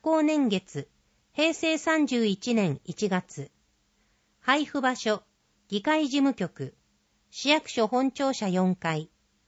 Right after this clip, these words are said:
電話、零四二、三八七の九九四七。四市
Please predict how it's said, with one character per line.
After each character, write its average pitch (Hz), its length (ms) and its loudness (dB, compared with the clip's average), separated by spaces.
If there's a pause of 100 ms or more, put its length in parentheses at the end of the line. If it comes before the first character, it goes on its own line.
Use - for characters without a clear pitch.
(320)
電 240 260 2
話、 233 240 0 (240)
零 285 260 2
四 302 160 0 (220)
二、 165 180 -4 (380)
三 294 320 -2
八 285 300 -4
七 233 280 0
の 139 200 -2 (280)
九 302 240 -2
九 302 280 -2
四 190 320 2
七。 139 280 -2 (1400)
四 311 280 2
市 - 340 -6